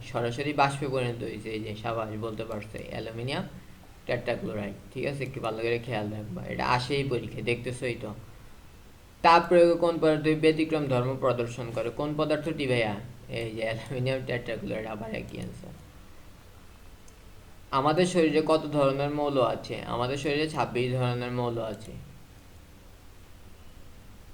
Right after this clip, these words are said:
মৌলিক পদার্থের ক্ষুদ্রতম কণিকার নাম কি? পরমাণু।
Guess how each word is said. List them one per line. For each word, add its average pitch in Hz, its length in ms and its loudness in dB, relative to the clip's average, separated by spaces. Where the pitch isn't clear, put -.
মৌলিক 160 360 4
পদার্থের 170 300 6
ক্ষুদ্রতম 160 540 0
কণিকার 165 420 0
নাম 151 260 0
কি? 113 140 -8
পরমাণু। 127 520 -2